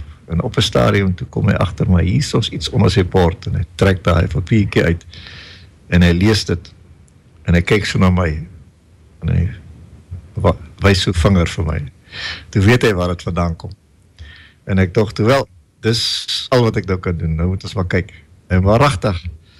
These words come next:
het was ook nie lank daarna nie, toe kry ons 'n sein, toe het hy dit reg gekry om vir ons ouetjies te reël dat hulle in Bloemfontein, eh, 'n valskermkursus doen.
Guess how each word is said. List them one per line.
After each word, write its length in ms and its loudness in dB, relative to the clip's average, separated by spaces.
het 140 -6
was 180 4
ook 120 2
nie 120 4
lank 240 2
daarna 400 0
nie, 260 -2
toe 300 -8
kry 200 0
ons 200 -2
'n 40 -6
sein, 400 0
toe 100 -10
het 80 -6
hy 120 4
dit 160 2
reg 200 4
gekry 480 -4
om 220 0
vir 120 -4
ons 200 4
ouetjies 360 0
te 100 2
reël 360 2
dat 220 -4
hulle 340 -4
in 160 -4
Bloemfontein, 760 -2
eh, 340 -2
'n 80 2
valskermkursus 960 0
doen. 260 2